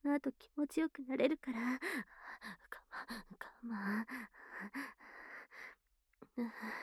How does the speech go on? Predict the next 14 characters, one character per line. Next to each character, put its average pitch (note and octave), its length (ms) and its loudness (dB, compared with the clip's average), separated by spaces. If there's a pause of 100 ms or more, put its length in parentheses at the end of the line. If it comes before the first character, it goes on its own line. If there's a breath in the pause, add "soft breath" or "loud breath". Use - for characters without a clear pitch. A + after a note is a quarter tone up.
(1700 loud breath)
私、 B3+ 420 2 (760 loud breath)
こ D4 100 6
れ D4+ 120 8
か E4 100 0
ら D#4+ 120 4
し - 200 -2
ば F4+ 120 6
ら F4 100 4
く - 160 0
忙 C#4+ 380 4
し - 140 -2
い D#4+ 120 6
ん C4 80 2
だ。 A3 100 0